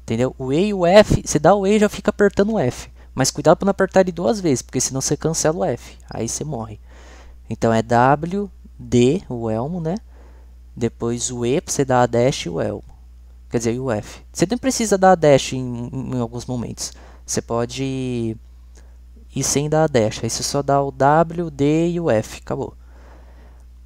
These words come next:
Aí eles puxaram os bichos, aí você tem que dar o R, né?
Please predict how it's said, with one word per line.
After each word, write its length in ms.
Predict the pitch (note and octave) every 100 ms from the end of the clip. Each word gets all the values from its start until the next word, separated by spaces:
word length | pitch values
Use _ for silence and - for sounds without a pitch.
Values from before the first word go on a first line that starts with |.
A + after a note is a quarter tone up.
| -
Aí 160 | A#2 B2
eles 320 | C3+ B2+ -
puxaram 420 | - - B2 B2
os 80 | A2+
bichos, 380 | A#2 D3+ - F3+
aí 100 | C3
você 140 | -
tem 160 | - A#2
que 100 | A#2+
dar 140 | A#2
o 120 | A#2
R, 300 | A2+ D3 D#3
né? 240 | C#3 C#3